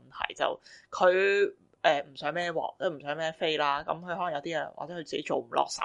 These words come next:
啦，咁佢就 quit 啦。一係呢，就係同C E O個意見呢係相反，通常呢，就係咩呢？C E O呢，有一啲好離地、好誇張，要使好多錢嘅嘢想做。咁但係C F O就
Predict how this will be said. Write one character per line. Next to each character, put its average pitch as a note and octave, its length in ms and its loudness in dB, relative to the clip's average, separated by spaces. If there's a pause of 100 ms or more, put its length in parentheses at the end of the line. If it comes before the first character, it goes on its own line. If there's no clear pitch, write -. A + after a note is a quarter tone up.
啦， E3+ 160 6
咁 E3 100 -10
佢 D#3 140 -14
就 - 200 -8 (280)
quit A3 160 2
啦。 C4+ 200 8 (280)
一 - 60 4
係 G3+ 180 6
呢， F3+ 60 6
就 F#3+ 100 4
係 D#3 80 8
同 - 180 -8
C - 180 -10
E G3+ 200 -8
O F3 140 0
個 E3+ 120 -4 (120)
意 D#3 260 -14
見 D3+ 240 -14
呢 D#3+ 180 -12
係 D#3 80 -10
相 D3 280 -4
反， - 120 -18 (480)
通 C4+ 280 0
常 - 200 0
呢， D#3+ 80 -4
就 E3 120 -4
係 C#3+ 40 -6
咩 D#3 120 -6
呢 F3 80 -2
？C G#3 180 -10
E G3 200 -6
O F3 180 -2
呢， E3 80 -6
有 D3 100 0 (280)
一 - 60 -12
啲 E3+ 140 -6 (280)
好 - 160 -4
離 F#3+ 1160 0
地、 D#3 220 8
好 F3+ 120 2
誇 G#3 520 4
張， G3+ 220 -2
要 E3 100 -8
使 - 120 -10 (120)
好 E3 160 -12
多 F3 120 -4
錢 D3 200 -12
嘅 C#3+ 220 -8
嘢 - 20 -8
想 - 220 -16
做。 - 180 -12 (500)
咁 A3+ 440 4
但 F#3+ 140 4
係 D#3+ 80 2
C G3 200 -6
F G3 180 -2
O F#3+ 40 -2
就 D3+ 320 0